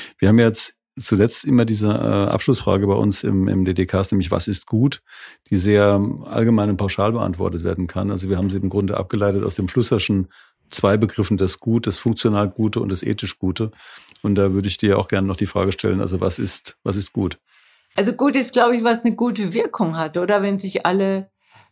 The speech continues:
Speaker 2: ähm, gut eingebunden fühlen oder wenn sich alle einfach, ähm, dabei sind. Da habe ich natürlich so eine, so eine vielleicht auch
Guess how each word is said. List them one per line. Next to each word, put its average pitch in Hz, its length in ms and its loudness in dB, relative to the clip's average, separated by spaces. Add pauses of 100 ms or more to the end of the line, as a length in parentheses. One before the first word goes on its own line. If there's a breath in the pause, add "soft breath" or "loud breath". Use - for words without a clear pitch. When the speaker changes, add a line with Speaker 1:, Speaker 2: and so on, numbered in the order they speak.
(120)
Speaker 2:
ähm, 175 1080 -2 (520)
gut 247 520 -2 (140)
eingebunden 190 1080 -2
fühlen 160 480 -6
oder 156 240 -6
wenn 160 140 -6
sich 151 260 -12
alle 165 600 -6
einfach, 165 600 -4 (120)
ähm, 160 720 -6 (880 loud breath)
dabei 190 440 2
sind. 170 300 -6
Da 165 120 -2
habe 170 200 -4
ich 165 80 -10
natürlich 180 420 -4
so 180 140 -2
eine, 170 440 -4
so 170 200 -10
eine 165 360 -4
vielleicht 160 640 -6
auch 160 340 -2